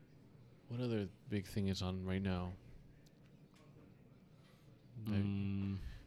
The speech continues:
Speaker 1: I mean, the coronavirus. <laughs> That's a
Speaker 2: Dude,
Speaker 1: pretty big thing.
Speaker 2: my dad bought, like, every box of cereal you can imagine. Like, you walk in my kitchen, there's, like, forty, fifty boxes of cereal.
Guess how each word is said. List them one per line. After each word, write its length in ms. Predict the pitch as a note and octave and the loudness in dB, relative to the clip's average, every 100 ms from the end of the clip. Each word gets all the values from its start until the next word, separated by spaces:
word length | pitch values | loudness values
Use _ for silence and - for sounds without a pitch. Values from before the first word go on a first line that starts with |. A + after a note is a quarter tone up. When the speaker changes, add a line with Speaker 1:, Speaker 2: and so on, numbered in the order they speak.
| - - - - - A2+ | -16 -18 -18 -18 -8 2
Speaker 1:
I 40 | |
mean, 240 | G2+ F#2+ | 6 6
the 60 | F#2 | 6
coronavirus. 760 | - G#2 G2 F#2+ F#2+ - A2+ - - - | 6 8 8 8 4 0 -8 -8 -8 -10
<laughs> 220 | - - | -10 -2
That's 280 | A2 - G#2 | 0 0 2
a 80 | |
Speaker 2:
Dude, 160 | F#2+ F#2 | 4 6
Speaker 1:
pretty 160 | G2+ F#2+ | 6 6
big 180 | F#2+ | 4
thing. 220 | F#2 F#2+ F#2 | 4 2 2
Speaker 2:
my 260 | G2+ G#2 G#2+ | 4 6 6
dad 540 | G#2 G2+ G2+ G2+ G#2 A2+ - - - - - - | 6 6 8 6 4 2 -8 -20 -20 -16 -12 -2
bought, 400 | G2 F#2+ F2+ - - - - - | 2 2 2 -4 -14 -20 -20 -6
like, 280 | G#2 F2+ E2 - | -2 -2 -4 -4
every 260 | A2 G#2 | -2 0
box 300 | G#2 G2+ F#2+ | 2 2 2
of 100 | G#2 | 0
cereal 240 | - F#2+ F#2 | 0 2 0
you 80 | E2+ | 0
can 120 | F2 | -4
imagine. 440 | F2 D#2+ D#2+ D#2+ B1 | -2 -2 -4 -8 -6
Like, 120 | D#2 | -2
you 140 | G2+ | 4
walk 220 | G#2+ A2 B2 | 6 6 4
in 60 | |
my 120 | G#2+ | 2
kitchen, 380 | F#2 G#2+ - A2 | 0 -2 0 0
there's, 140 | F#2+ F#2 | 0 -2
like, 120 | F2+ - - | -4 -8 -4
forty, 260 | G#2 G#2 | 0 0
fifty 240 | F#2 G2+ G2 | 0 0 2
boxes 420 | F#2 F2+ - F#2 | 0 0 -2 2
of 60 | F#2 | 4
cereal. 320 | F#2 E2+ F2+ | 6 4 0